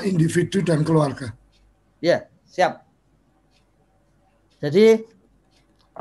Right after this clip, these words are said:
Speaker 2: pertama kita selalu ada nama dan alamat serta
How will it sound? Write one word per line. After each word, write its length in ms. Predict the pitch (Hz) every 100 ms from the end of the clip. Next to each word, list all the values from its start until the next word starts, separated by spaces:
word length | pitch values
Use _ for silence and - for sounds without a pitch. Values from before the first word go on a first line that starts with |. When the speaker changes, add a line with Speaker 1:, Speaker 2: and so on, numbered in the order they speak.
| -
Speaker 2:
pertama 560 | 175 165 202 208 233 233
kita 400 | 214 208 226 220
selalu 760 | 220 190 185 202 208 196 - -
ada 720 | 160 165 - 170 156 135 131
nama 480 | 135 151 151 156 151
dan 180 | 151
alamat 640 | 104 131 123 123 143 170 -
serta 580 | 147 117 - 170 170